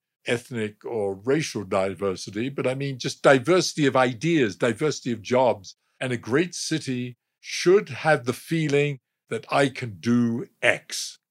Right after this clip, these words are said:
If I want to start this little business, great. Can't do that in a company. Very hard to do that in a company.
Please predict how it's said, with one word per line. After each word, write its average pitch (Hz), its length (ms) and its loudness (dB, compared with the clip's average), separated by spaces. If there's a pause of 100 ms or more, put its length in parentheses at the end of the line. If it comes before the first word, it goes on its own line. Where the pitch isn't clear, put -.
If 110 160 -2
I 190 120 6
want 180 160 4
to 147 60 0
start 160 340 6
this 135 220 0
little 139 160 2
business, 127 840 -2
great. 110 460 2 (460)
Can't 170 280 6
do 139 120 0
that 151 200 2
in 147 140 -4
a 131 40 -4
company. - 560 -2 (280)
Very 139 220 4
hard 135 280 4
to 120 80 -14
do 139 140 0
that 139 240 6
in 107 140 0
a 101 80 -2
company. 92 540 -2